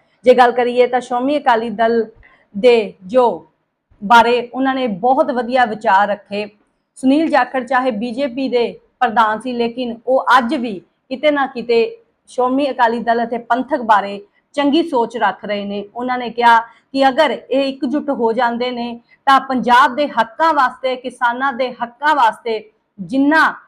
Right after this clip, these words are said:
ਵਧੀਆ ਇਹ ਪਾਰਟੀ ਕੰਮ ਕਰ ਸਕਦੀ ਹੈ, ਉਹਨਾਂ ਕੋਈ ਹੋਰ ਕੰਮ ਨਹੀਂ ਕਰ ਸਕਦੀ। ਉਹਨਾਂ ਨੇ ਇਹ ਵੀ ਕਿਹਾ ਕਿ ਸ਼੍ਰੋਮਣੀ ਅਕਾਲੀ ਦਲ ਆਪਣੀ, ਸੁਖਬੀਰ ਸਿੰਘ ਬਾਦਲ ਆਪਣੀ ਹਿੰਡ ਛੱਡ ਦੇਣ, ਲੋਕਾਂ ਦੀਆਂ ਆਵਾਜ਼ਾਂ ਸੁਣਨ ਦੀ ਬਜਾਏ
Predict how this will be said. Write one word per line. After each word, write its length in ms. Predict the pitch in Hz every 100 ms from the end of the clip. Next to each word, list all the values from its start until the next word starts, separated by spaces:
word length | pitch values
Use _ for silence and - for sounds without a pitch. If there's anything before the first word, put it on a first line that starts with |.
| _
ਵਧੀਆ 320 | 233 254 277 269 -
ਇਹ 140 | 285 349
ਪਾਰਟੀ 380 | 320 262 269
ਕੰਮ 260 | 254 240 233
ਕਰ 180 | 233 214
ਸਕਦੀ 500 | 233 220 208 220 220
ਹੈ, 320 | 226 226 _ _ -
ਉਹਨਾਂ 280 | 277 294 294
ਕੋਈ 200 | 269 233
ਹੋਰ 220 | 220 220
ਕੰਮ 260 | 226 214 214
ਨਹੀਂ 180 | 214
ਕਰ 160 | 214 180
ਸਕਦੀ। 400 | - 185 170 185
ਉਹਨਾਂ 220 | 226 233 240
ਨੇ 80 |
ਇਹ 80 | 240
ਵੀ 100 | 247
ਕਿਹਾ 220 | 214 240
ਕਿ 140 | 233 254
ਸ਼੍ਰੋਮਣੀ 420 | - 262 294 370
ਅਕਾਲੀ 340 | 339 262 247
ਦਲ 320 | 214 226 220 196 _ _ _ _ _
ਆਪਣੀ, 480 | 247 247 269 269 214
ਸੁਖਬੀਰ 400 | - 226 208 247
ਸਿੰਘ 240 | 254 247 208
ਬਾਦਲ 280 | 220 240
ਆਪਣੀ 440 | 240 226 240 226 220
ਹਿੰਡ 140 | 233 247
ਛੱਡ 280 | 233 214 202
ਦੇਣ, 160 | 247
ਲੋਕਾਂ 520 | 240 208 247 254 339 330
ਦੀਆਂ 300 | 302 254 190 - _ 233
ਆਵਾਜ਼ਾਂ 580 | 220 247 233 330 311 - - _
ਸੁਣਨ 400 | _ 294 302 349
ਦੀ 100 | 302
ਬਜਾਏ 520 | 247 240 233 226 254